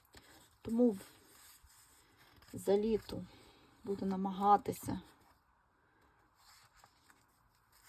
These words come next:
е, зібрати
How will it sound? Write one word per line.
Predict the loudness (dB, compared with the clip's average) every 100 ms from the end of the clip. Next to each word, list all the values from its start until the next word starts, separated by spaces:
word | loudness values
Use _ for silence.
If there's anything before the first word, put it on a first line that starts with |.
| -20 -20 -20 _ -20 -20 -20 -20 _ -20 _ -14
е, | -8 -8
зібрати | -2 0 6 8 8 4 -4